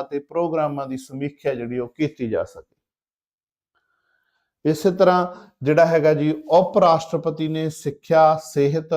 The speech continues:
ਰੋਜੀ ਰੋਟੀ ਅਤੇ ਅਧਿਕਾਰਾਂ ਰਾਹੀਂ ਕਬਾਇਲੀ ਭਾਈਚਾਰਿਆਂ ਨੂੰ ਸਸ਼ਕਤ ਬਣਾਉਣ ਅਤੇ ਕੇਂਦਰਤ ਮੰਤਰਾਲਿਆਂ ਦੇ ਯਤਨਾਂ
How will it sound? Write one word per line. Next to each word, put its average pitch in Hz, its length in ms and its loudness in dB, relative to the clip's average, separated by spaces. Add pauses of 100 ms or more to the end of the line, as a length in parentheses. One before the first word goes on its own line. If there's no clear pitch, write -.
(140)
ਰੋਜੀ 139 360 -2
ਰੋਟੀ 156 500 -2
ਅਤੇ 156 200 -4
ਅਧਿਕਾਰਾਂ 151 500 2
ਰਾਹੀਂ 139 360 -4
ਕਬਾਇਲੀ 135 440 -2
ਭਾਈਚਾਰਿਆਂ 123 800 0 (460)
ਨੂੰ 131 200 -4
ਸਸ਼ਕਤ 147 540 -4
ਬਣਾਉਣ 127 520 -4
ਅਤੇ 123 220 -8
ਕੇਂਦਰਤ 156 600 -8
ਮੰਤਰਾਲਿਆਂ 117 580 -2
ਦੇ 113 60 -6 (120)
ਯਤਨਾਂ 113 420 -8